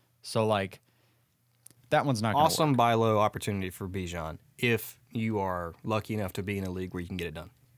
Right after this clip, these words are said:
Speaker 1: That is the key. If you're lucky enough to be in a league where you can get it done, you probably still have to pay, like, you know, the farmer's ransom,
Speaker 2: Which I
Speaker 1: but
Speaker 2: would.
Speaker 1: it's, it's worth it.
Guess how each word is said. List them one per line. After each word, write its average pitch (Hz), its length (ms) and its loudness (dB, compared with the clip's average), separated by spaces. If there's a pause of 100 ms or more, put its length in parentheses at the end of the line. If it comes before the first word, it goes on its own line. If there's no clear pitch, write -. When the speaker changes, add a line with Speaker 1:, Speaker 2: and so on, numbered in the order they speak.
(140)
Speaker 1:
That 151 220 4
is 123 300 2
the 127 140 0
key. 101 300 0
If 101 200 -6
you're 117 200 -2
lucky 120 480 0
enough 110 320 2
to 110 100 -6
be 113 160 2
in 117 80 2
a 113 60 0
league 87 460 -4 (180)
where 101 200 -4
you 98 120 -4
can 95 160 -8
get 92 100 -4
it 90 60 -4
done, 85 180 -4
you 104 120 -6
probably 160 520 2
still 120 320 2
have 110 260 0
to - 80 -8
pay, 107 580 0 (160)
like, 98 320 0 (840)
you 117 140 -2
know, 78 220 -4 (580)
the 110 120 -2
farmer's 110 460 0
ransom, 101 480 -2 (120)
Speaker 2:
Which 101 200 -4
I 98 80 4
Speaker 1:
but 104 80 0
Speaker 2:
would. 90 180 -6 (1200)
Speaker 1:
it's, 107 160 -4 (640)
it's - 260 -2
worth 101 280 -2
it. 87 120 -6